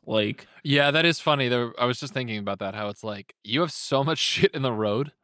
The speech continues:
Speaker 1: It must be,
Speaker 2: Like
Speaker 1: like, literally because of the horses, but it must be, like, so aggravating to be one of the car drivers. Like, you think cyclists are
Speaker 2: <laughs> Yeah,
Speaker 1: aggravating?
Speaker 2: you
Speaker 1: Imagine a
Speaker 2: <laughs>
Speaker 1: horse.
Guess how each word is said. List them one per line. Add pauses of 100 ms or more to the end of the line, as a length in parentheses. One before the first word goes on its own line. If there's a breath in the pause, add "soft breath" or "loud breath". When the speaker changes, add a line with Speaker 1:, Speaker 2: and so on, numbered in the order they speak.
(140)
Speaker 1:
It
must
be,
Speaker 2:
Like
Speaker 1:
like,
literally
because
of
the
horses,
but
it
must
be,
like, (1400)
so
aggravating
to
be
one
of
the
car
drivers.
Like,
you
think
cyclists
are
Speaker 2:
<laughs>
Yeah,
Speaker 1:
aggravating?
Speaker 2:
you
Speaker 1:
Imagine
a
Speaker 2:
<laughs>
Speaker 1:
horse.